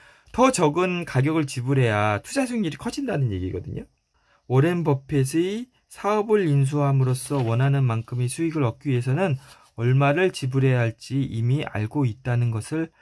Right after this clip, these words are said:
의미한다고 합니다. 그래서 중요한 것은 사업의 전망에 근거해서 판단하고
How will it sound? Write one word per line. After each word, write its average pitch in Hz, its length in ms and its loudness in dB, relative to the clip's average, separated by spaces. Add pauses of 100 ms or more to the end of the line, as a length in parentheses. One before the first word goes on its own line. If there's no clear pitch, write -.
(180)
의미한다고 113 520 -2
합니다. 92 360 -8 (300)
그래서 196 540 2 (720)
중요한 175 340 -2
것은 160 300 2
사업의 240 540 0
전망에 180 680 0
근거해서 135 580 0
판단하고 170 880 -2